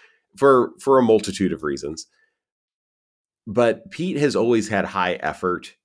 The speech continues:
teams, and obviously that's not by happenstance, right? You know, you, your employees are doing the things that you're teaching them and training them and coaching them up to do.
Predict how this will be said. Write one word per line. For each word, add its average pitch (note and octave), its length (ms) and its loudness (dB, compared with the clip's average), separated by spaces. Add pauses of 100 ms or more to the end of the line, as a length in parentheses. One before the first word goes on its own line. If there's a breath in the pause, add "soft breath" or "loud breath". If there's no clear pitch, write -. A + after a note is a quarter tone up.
teams, F#2 560 -8 (500)
and G#2+ 300 0
obviously G#2 480 -2
that's F2 280 -4
not E2+ 200 0
by D2+ 140 -4
happenstance, C2 720 -10
right? D2 320 -8
You F#2+ 120 -2
know, D2 180 -2
you, E2+ 260 -4
your G#2+ 280 2
employees G2+ 580 4
are F#2 80 2
doing F#2+ 280 2
the E2+ 100 0
things F2+ 260 2
that E2 120 -4
you're F2 180 2
teaching F#2+ 460 -2
them F2 260 0
and E2 100 -2
training F#2 400 0
them F2 180 0
and E2+ 120 -6
coaching F#2+ 320 -4
them F2 140 -8
up E2+ 160 -10
to D2 80 -16
do. D#2 420 -4